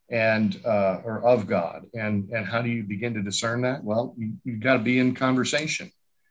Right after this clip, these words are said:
and a lot of conversation is listening, <laughs> which is the other reason why we were all just kinda sitting here going,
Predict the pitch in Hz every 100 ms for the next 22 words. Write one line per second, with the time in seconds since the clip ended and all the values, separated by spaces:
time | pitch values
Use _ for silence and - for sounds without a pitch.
0 | _ _ - 110 110 113 131 131 127 113
1 | 101 127 127 - 98 92 104 - - -
2 | - _ _ _ 113 104 135 113 95 107
3 | 104 117 131 104 95 95 101 95 98 107
4 | 107 101 98 104 101 - 104 95 - 117
5 | 101 101 92 98 95 95